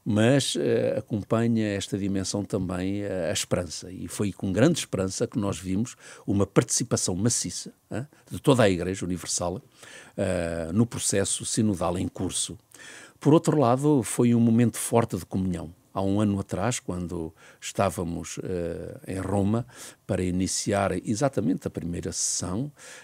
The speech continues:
eh, o que nós verificámos ali foi um encontro maravilhoso, que parecia realmente um Pentecostes, um novo Pentecostes, de pessoas crentes, oriundas de todo o universo. Depois houve uma grande, maravilhosa celebração na Praça de São Pedro,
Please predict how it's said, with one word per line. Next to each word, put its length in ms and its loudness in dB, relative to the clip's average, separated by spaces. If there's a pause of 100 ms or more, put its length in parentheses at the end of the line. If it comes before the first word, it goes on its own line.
eh, 420 2
o 100 -4
que 120 -6
nós 160 4
verificámos 720 -2
ali 160 -2
foi 280 0
um 120 0
encontro 520 -4
maravilhoso, 680 -2
que 80 -20
parecia 460 -6
realmente 640 -4
um 100 -8
Pentecostes, 720 -6
um 60 -8
novo 260 -2
Pentecostes, 680 -8 (540)
de 640 0
pessoas 580 0 (120)
crentes, 880 -2
oriundas 720 -2
de 260 -18
todo 260 -10
o 40 -6
universo. 720 -2 (400)
Depois 260 -4
houve 160 -2
uma 160 -2
grande, 380 2
maravilhosa 600 -4
celebração 580 -6
na 100 -8
Praça 380 -8
de 80 -12
São 180 -6
Pedro, 400 -4